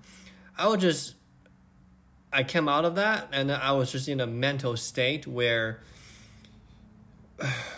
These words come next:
where I, I, I was just, uh, doing my thing, right? I, I was l-, at a point, at that point, listening to podcasts at,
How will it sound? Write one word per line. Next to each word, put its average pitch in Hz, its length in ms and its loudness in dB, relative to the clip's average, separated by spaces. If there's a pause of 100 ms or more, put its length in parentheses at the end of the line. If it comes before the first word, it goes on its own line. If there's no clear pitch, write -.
(220)
where 170 320 4
I, 180 140 6
I, 190 420 0 (680)
I 202 80 2
was 220 120 2
just, 185 180 0 (520)
uh, 147 100 2
doing 165 300 2
my 127 140 2
thing, 143 340 2
right? 123 200 2
I, 117 480 0 (100)
I 131 80 0
was 131 180 2
l-, 143 220 -2
at 139 160 4
a 131 60 2
point, 131 520 -2
at 131 200 0
that 185 220 4
point, 135 200 0
listening 143 400 0
to 123 100 -4
podcasts 127 640 0
at, 113 300 -2